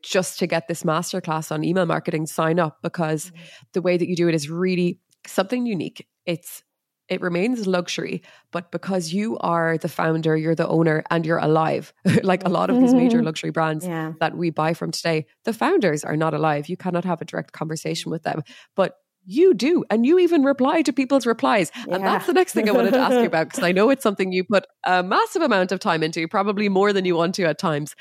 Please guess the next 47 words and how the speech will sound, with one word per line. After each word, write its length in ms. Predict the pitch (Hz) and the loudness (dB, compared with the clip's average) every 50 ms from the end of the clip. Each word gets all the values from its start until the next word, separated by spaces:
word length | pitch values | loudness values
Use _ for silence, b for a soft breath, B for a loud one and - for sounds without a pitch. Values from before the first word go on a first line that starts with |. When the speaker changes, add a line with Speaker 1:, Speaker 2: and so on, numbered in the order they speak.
| B B B B B | B B B B B
Speaker 1:
Um, 360 | - 165 156 151 156 156 151 156 - _ - | 0 0 0 0 -2 -4 -6 -8 -10 _ 0
but 200 | - 175 160 160 - - | 0 2 2 2 0 -2
I 120 | 175 165 | -2 -2
imagine 400 | 165 170 165 170 180 175 185 180 | 0 0 0 -2 -2 -4 -4 -6
that 180 | 170 170 165 - | -6 -8 -6 -4
there 140 | 170 160 165 | -4 -4 -2
are 120 | 160 160 | -2 -4
nuggets 520 | 160 175 175 185 196 202 202 196 - - | -4 0 2 2 2 2 0 -2 -2 -2
of 140 | 165 156 - - | -6 -6 -6 -6
information 640 | - 185 185 - - 180 180 170 170 170 - - 180 160 | -6 -6 -6 -6 -6 -4 -2 -2 -2 -2 -4 -8 -8 -10
and 120 | 156 156 | -10 -10
feedback 640 | - - - - - 185 175 160 - 175 165 160 - | -14 -20 -14 -6 -4 -4 -4 -2 -2 -4 -4 -4 -8
and 160 | - 160 156 | -12 -14 -10
things 280 | 170 170 170 - 170 - | -8 -8 -8 -8 -8 -8
that 180 | 165 165 - _ _ _ _ _ | -8 -10 -10 _ _ _ _ _
make 340 | - 185 175 175 170 170 - | -8 -2 0 0 0 0 -2
it 100 | 175 - | -4 -6
worth 260 | 160 160 160 156 - | -4 -6 -6 -6 -6
the 80 | - 170 | -10 -14
time. 260 | - - 160 156 151 | -10 -6 -6 -6 -6
So 200 | 151 - 160 156 B B B B B | -4 -2 -4 -4 B B B B B
can 120 | - 208 202 | -4 -2 -2
you 60 | 202 | 0
tell 180 | - 240 214 247 | 0 0 0 2
me 140 | 262 269 | 0 0
a 20 | 247 | 0
little 180 | 214 202 196 | -2 -2 0
bit 140 | 175 180 165 | 0 0 0
about 280 | 160 156 156 156 156 - _ - - | 0 0 -2 -4 -4 -6 _ -20 -16
how 400 | - - - - 180 175 175 180 | -14 -12 -4 0 0 2 2 0
you 140 | 185 170 175 | 0 -2 -2
have 260 | 160 160 160 156 - | -4 -4 -6 -10 -10
this, 240 | - 165 - - - _ _ _ _ _ _ _ _ _ _ _ _ - _ - | -12 -12 -12 -12 -18 _ _ _ _ _ _ _ _ _ _ _ _ -20 _ -6
um, 240 | - 165 156 156 160 - | -4 -4 -2 -4 -6 -6
direct 480 | - 170 160 170 175 175 - - - - b b b b - | -6 -4 -4 -4 -4 -6 -10 -14 -16 -16 b b b b -6
channel 340 | - - 185 165 175 160 147 | -6 -4 -2 -2 -2 -2 -4
of 80 | 143 | -4
communication 600 | - - 147 147 - 156 151 165 - 208 220 233 - | -4 -6 -6 -6 -6 -8 -6 -4 -4 -2 -2 -4 -2
with 440 | - 156 151 165 _ - - - _ _ _ - | -2 -4 -4 -4 _ -12 -20 -20 _ _ _ -10
many 380 | 170 165 170 160 165 165 160 | -4 -2 -2 0 0 0 0
of 160 | 156 156 151 | -2 -2 -4
your 220 | 160 156 151 156 b b b b | -2 -2 -2 -2 b b b b
followers 600 | - - 175 180 180 175 170 165 170 170 160 - | -8 -4 0 2 2 2 2 2 0 -2 -2 -4
and 100 | - 156 | -8 -12
customers 520 | - - 175 - - 165 160 160 160 - | -10 -10 -10 -8 -6 -6 -6 -6 -6 -8
and 100 | 160 165 | -10 -16
community? 480 | - - 165 160 - 180 - 175 151 | -14 -12 -12 -10 -10 -12 -16 -18 -20